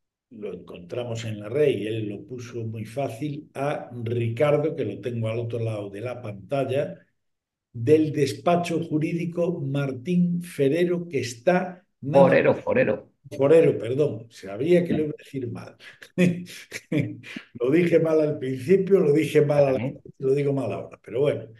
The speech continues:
Speaker 1: es así.
Speaker 2: No hay problema.
Speaker 1: Ah, se ha se-, se ha sentado María Teresa, ya la veo que estaba también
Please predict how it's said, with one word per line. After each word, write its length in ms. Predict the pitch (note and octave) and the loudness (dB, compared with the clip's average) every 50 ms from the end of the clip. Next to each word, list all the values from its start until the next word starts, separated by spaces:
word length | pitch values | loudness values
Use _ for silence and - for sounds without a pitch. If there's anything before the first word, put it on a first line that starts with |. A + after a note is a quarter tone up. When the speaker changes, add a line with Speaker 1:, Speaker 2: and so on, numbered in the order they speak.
| _ _ _ | _ _ _
Speaker 1:
es 160 | - C3 B2+ C3 | -8 -4 0 0
así. 180 | C3 B2 B2+ | 0 2 4
Speaker 2:
No 60 | C#3 C#3 | 6 6
hay 100 | C#3+ C3 | 6 6
problema. 500 | - G#2+ G2+ F#2+ F2 D#2 D#2+ E2+ - - | 4 0 0 0 0 -2 -4 -6 -4 0
Speaker 1:
Ah, 100 | E3 D#3 | 0 0
se 140 | D#3+ - F3 | 4 6 6
ha 80 | E3+ | 6
se-, 400 | D#3+ E3 F3 F3 F3 E3+ - C#3+ | 8 8 6 6 6 4 2 0
se 140 | - - E3 | 2 4 6
ha 80 | E3+ E3 | 6 6
sentado 460 | E3 E3+ E3 E3 C#3+ - F3 E3+ E3+ | 4 2 0 0 0 4 4 4 4
María 360 | E3+ E3+ E3+ E3 D#3+ C#3+ C3+ | 4 2 0 0 0 0 0
Teresa, 720 | - C3+ C#3+ D3+ C#3+ - - C3+ B2 A#2 A2+ A2+ A#2 - _ _ _ _ _ _ _ _ - | 0 -2 0 0 -2 -2 -4 -10 -12 -12 -12 -14 -16 -20 _ _ _ _ _ _ _ _ -12
ya 220 | - A2+ C3+ C#3 | -4 0 2 4
la 120 | C#3 C3 B2+ | 4 6 6
veo 240 | C3+ C#3+ D3+ D#3 D3 | 6 8 6 6 6
que 100 | - C3 | 2 -2
estaba 380 | - - - C#3 B2+ B2+ A#2+ | -2 -2 -2 0 0 0 -2
también 640 | A#2 A#2+ A#2 A#2+ A#2+ B2 A#2+ A#2 A2 G2+ F#2+ A#2 - | -2 -2 -4 -4 -4 -4 -4 -2 -2 -4 -4 -8 -12